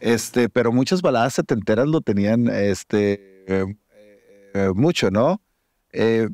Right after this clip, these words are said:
pero sí, o sea, es la, es como si, imagínate la melodía como un dibujo y una raya que dices, "Ah, bueno, esto va a ser una raya así, y luego así, y luego así".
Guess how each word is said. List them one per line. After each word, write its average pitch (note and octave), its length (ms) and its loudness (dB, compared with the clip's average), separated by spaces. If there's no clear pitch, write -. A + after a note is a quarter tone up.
pero B2 240 0
sí, D#3 200 0
o C3 60 2
sea, C3 160 0
es D3+ 440 -2
la, C#3+ 200 0
es D3 280 -2
como G3 260 0
si, - 200 -8
imagínate D3 580 0
la F#3 120 2
melodía C3+ 520 2
como C3+ 220 -2
un C#3 100 2
dibujo D3+ 520 0
y A#2+ 60 -6
una C#3+ 180 2
raya D3+ 320 2
que C#3 120 -2
dices, A#2+ 300 0
"Ah, A#2+ 100 2
bueno, G#2 420 0
esto A2+ 300 0
va B2 60 2
a - 20 -6
ser B2 140 -2
una B2 160 2
raya B2 260 2
así, G3+ 360 0
y - 80 -4
luego A2+ 260 2
así, F3+ 500 0
y G#2 100 -4
luego G#2 280 2
así". - 320 -10